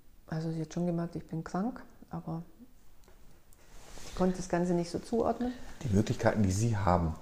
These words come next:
Speaker 2: haben ja wahrscheinlich nicht, also die sich so reinsetzen oder dann auch sagen, ich fahr mal zu dem, zu dem, zu dem. Kann das jeder andere machen? Oder mussten Sie schon Klinken putzen und sagen, "Herr Professor, gucken Sie mich doch mal an"? Oder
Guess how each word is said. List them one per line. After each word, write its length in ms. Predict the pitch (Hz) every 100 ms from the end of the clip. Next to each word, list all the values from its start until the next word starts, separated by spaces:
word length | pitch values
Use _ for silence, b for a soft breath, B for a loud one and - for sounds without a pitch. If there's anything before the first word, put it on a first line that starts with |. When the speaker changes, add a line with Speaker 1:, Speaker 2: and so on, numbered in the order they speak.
| - - - - - - - - - -
Speaker 2:
haben 480 | - 92 92 90 - - - - - -
ja 160 | 92 90
wahrscheinlich 320 | 92 101 95
nicht, 100 | 69
also 160 | 90 90 B B B
die 80 | 90 - -
sich 140 | 87 -
so 80 |
reinsetzen 640 | 90 90 101 104 98 - 80
oder 140 | 85
dann 100 | 87
auch 80 | 85
sagen, 300 | - 82 92
ich 100 | - - -
fahr 200 | - -
mal 120 | 85
zu 140 | 78
dem, 260 | 76 90 95
zu 140 | 85
dem, 200 | 95 98
zu 140 | - 104
dem. 240 | 98 98 - - - B B B - -
Kann 120 | 87
das 140 | 90
jeder 220 | 98 87 -
andere 200 | 90 131
machen? 300 | 151 190 190
Oder 420 | 110 113 107 107 - - - -
mussten 360 | 104 101 92
Sie 120 | 92 92
schon 220 | 92 87
Klinken 320 | 90 85 82
putzen 240 | 87 -
und 60 | 85
sagen, 180 | 85 85 B B B B B B B B -
"Herr 120 | 95 92
Professor, 540 | - - 85 85 - - - - - - - -
gucken 200 | - 82
Sie 80 | 85
mich 140 | 80 -
doch 160 | 82
mal 120 | 82
an"? 200 | 62 73 - - - - - - - -
Oder 420 | 92 90 87